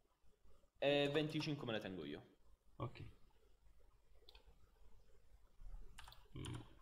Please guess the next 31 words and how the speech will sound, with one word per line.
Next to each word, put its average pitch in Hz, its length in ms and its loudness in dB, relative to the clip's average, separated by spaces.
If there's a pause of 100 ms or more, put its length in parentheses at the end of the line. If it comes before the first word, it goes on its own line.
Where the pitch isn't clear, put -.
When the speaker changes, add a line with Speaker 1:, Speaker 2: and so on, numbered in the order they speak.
(520)
Speaker 2:
Money, 135 540 -2
money, 151 440 -2
money. 147 680 0 (1800)
Qua - 120 -8
sta - 260 -10
giusto. 143 560 -6
Dove 254 100 -8
cavolo, 359 280 4 (220)
dove 170 140 2
cavolo 139 220 4
stavano 110 300 0
le 107 60 0
monete? 107 460 -4
Non 113 240 -4
mi 113 100 -4
ricordo. 110 360 -6 (840)
Vabbè. 147 320 4
Speaker 1:
E 147 40 8
lì, 147 800 8
e 143 60 6
lì 151 120 6
lascio 147 360 8
anche 131 220 2
la 113 100 2
pozione. 92 680 -4 (960)
Speaker 2:
Ok, 113 260 -4
intanto 113 480 2
la 104 120 2
bevo. 147 560 8
Quanto 165 280 6
curava? 226 600 12